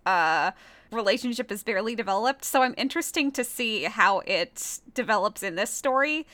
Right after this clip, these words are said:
Um, but also, it, I think it kind of, like, raises the stakes a little, because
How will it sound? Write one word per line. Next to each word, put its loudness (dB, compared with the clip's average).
Um, 4
but 2
also, 2
it, 0
I 4
think -6
it -2
kind 4
of, 0
like, -2
raises 0
the -4
stakes -4
a -2
little, -4
because 2